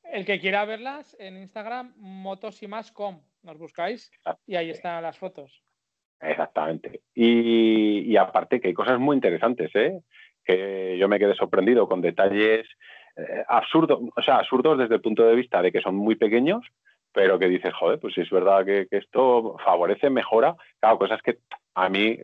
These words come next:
Speaker 2: se me escapan, porque como no piso el campo, pues son cosas que para mí, pues, no tienen ninguna importancia, pero detallitos, detallitos muy buenos, ¿eh? Sí, sí,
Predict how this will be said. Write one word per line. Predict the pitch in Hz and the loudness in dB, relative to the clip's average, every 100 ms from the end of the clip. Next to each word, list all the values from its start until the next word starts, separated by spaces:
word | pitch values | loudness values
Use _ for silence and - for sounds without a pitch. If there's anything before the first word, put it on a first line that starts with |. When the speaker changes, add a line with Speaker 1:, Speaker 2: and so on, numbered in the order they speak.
| - | -6
Speaker 2:
se | 107 | -4
me | |
escapan, | - 95 - - _ | -2 -2 -2 -6 _
porque | 80 78 78 - | -8 -6 -6 -6
como | 80 82 | -4 0
no | 87 85 | 0 0
piso | 87 | 0
el | 92 | 0
campo, | 101 98 135 | 0 2 0
pues | 123 92 | 0 -2
son | 85 | -2
cosas | 85 92 | -2 -4
que | - - | -2 0
para | 90 87 | 2 0
mí, | 90 104 | 0 -2
pues, | 107 - | -4 -6
no | 98 | -4
tienen | 90 90 87 | 0 0 0
ninguna | 82 82 78 | -4 -2 -4
importancia, | - - 123 127 95 | -4 -4 0 0 2
pero | 85 85 82 _ - - _ _ | 2 2 0 _ -20 -20 _ _
detallitos, | 90 82 87 120 104 | -2 0 -2 0 0
detallitos | 85 82 82 123 123 | 0 0 -2 -2 0
muy | 135 | 0
buenos, | 92 113 90 | 0 0 0
¿eh? | - - - | -4 -6 -6
Sí, | 131 | -4
sí, | 104 101 | -2 -6